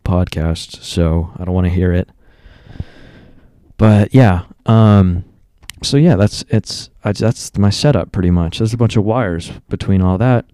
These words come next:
and I was, like, plugging everything in, getting everything set up. I was starting to do the podcast, and bam, I sounded like, like, I listened to my, I use headphones too. That's the other part. I have headphones so I can hear myself.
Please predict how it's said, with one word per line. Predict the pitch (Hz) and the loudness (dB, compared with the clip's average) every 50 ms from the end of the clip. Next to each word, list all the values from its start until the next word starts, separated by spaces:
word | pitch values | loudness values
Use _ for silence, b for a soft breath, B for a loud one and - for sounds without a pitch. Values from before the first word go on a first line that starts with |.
| _ - | _ -4
and | - 110 104 107 107 104 104 107 - - - - - _ _ _ - _ _ _ - | 0 2 4 4 4 4 2 2 -2 -6 -12 -18 -20 _ _ _ -20 _ _ _ 2
I | 127 143 | 4 6
was, | 151 139 113 - | 6 6 6 4
like, | 101 95 92 98 98 - - _ _ _ _ - _ _ _ _ _ _ _ _ - - - - - | 2 2 2 2 0 -4 -10 _ _ _ _ -20 _ _ _ _ _ _ _ _ -20 -20 -18 -10 -2
plugging | - 110 104 104 107 | 0 2 2 2 2
everything | 104 101 101 95 - 95 98 | 0 0 -2 0 0 0 2
in, | 104 120 127 127 131 127 | 4 4 6 6 6 4
getting | 113 104 101 98 | 4 2 0 0
everything | 98 95 92 92 85 | 0 0 -2 -2 -4
set | - - 85 85 90 | -6 -6 -4 -2 0
up. | 113 127 131 - - | 2 0 0 0 -2
I | |
was | - 90 | -6 -6
starting | - - 98 85 - - 85 | -4 -4 -4 -4 -4 -6 -8
to | - | -8
do | - - 92 90 | -6 -4 -2 -2
the | 87 - | -2 -2
podcast, | - 135 139 147 151 143 - 151 151 151 147 147 151 - - - - b b b b b b b b b | 0 2 4 4 4 2 2 2 2 4 4 2 2 0 -2 -14 -18 b b b b b b b b b
and | - - - - | -20 -14 -6 -2
bam, | 107 101 104 101 95 87 78 80 - _ _ _ _ _ _ _ _ _ _ _ _ _ _ _ _ - | 0 0 2 0 0 -4 -6 -10 -14 _ _ _ _ _ _ _ _ _ _ _ _ _ _ _ _ -20
I | - - - | -14 -10 -8
sounded | 117 - - 113 113 113 117 123 127 123 120 117 113 113 - _ _ _ _ - - - - | -8 -4 0 2 2 4 4 6 6 6 8 6 6 4 0 _ _ _ _ -20 -14 -8 -4
like, | 87 87 87 - - - 80 82 - - _ _ _ _ _ _ _ _ _ _ _ _ _ _ _ _ _ - | -4 -4 -4 -6 -8 -14 -20 -20 -20 -20 _ _ _ _ _ _ _ _ _ _ _ _ _ _ _ _ _ -6
like, | 104 95 - | -4 0 0
I | 98 | 2
listened | 98 101 123 160 - - 127 107 - | 4 6 4 4 6 4 2 2 2
to | - 95 | 0 0
my, | 87 87 92 | 0 2 2
I | 104 | 4
use | 117 139 131 107 | 6 6 4 4
headphones | - 113 107 90 - - 82 80 - - | 4 2 0 0 0 -4 -6 -6 -6 -6
too. | - 90 87 | -4 -4 -2
That's | 90 92 - - | -2 -4 -4 -4
the | - 90 92 | -2 -2 0
other | 92 90 87 | 0 0 -2
part. | - - 87 85 | -2 -2 -4 -4
I | 87 92 | -2 -2
have | 95 92 87 | -2 -2 -2
headphones | 85 87 90 90 - - 85 82 82 85 - | -2 -2 -4 -4 -6 -6 -4 -4 -4 -4 -4
so | - 87 | -4 -6
I | 85 | -4
can | - 85 | -4 -4
hear | 87 98 104 | -2 0 0
myself. | 107 90 82 85 - - 85 82 82 - - - | 0 0 -2 -4 -6 -6 -4 -4 -4 -6 -8 -14